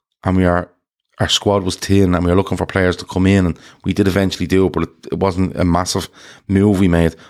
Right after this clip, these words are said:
I've been banging on about a squad, and that's what it is. And we're talking about impact benches. You could easily go and play Fabinho, Thiago Henderson,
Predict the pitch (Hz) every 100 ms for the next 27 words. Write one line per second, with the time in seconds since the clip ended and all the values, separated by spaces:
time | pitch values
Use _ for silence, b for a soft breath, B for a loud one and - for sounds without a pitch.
0 | B 90 98 82 98 110 101 95 95 82
1 | 73 - - 85 82 _ _ _ _ -
2 | 92 104 - 90 87 95 87 - _ B
3 | B B - 90 85 110 - 92 71 98
4 | 92 90 - 95 95 - - _ _ _
5 | _ _ _ _ - - B B B B
6 | _ - 104 - 113 117 95 95 98 92
7 | 80 87 - 85 87 82 - 82 80 80
8 | 80 78 -